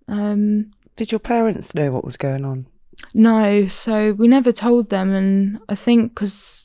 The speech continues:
Speaker 1: whilst I was still junior school age, um,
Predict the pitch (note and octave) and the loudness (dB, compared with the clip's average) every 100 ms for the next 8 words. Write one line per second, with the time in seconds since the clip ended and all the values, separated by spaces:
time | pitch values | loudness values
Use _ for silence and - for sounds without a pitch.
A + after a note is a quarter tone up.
0 | _ G#3 G#3+ G#3 - G3 G3 - G3 F#3+ | _ 0 0 0 -2 -2 -2 0 -2 0
1 | G#3 G3+ F#3 - F#3+ F3+ F3 F3+ E3+ - | 0 0 -2 -4 -4 -4 -2 -4 -4 -10
2 | - _ _ _ _ _ - F#3+ F#3 F#3+ | -16 _ _ _ _ _ -8 -4 -2 0
3 | F#3 F3+ | 0 -4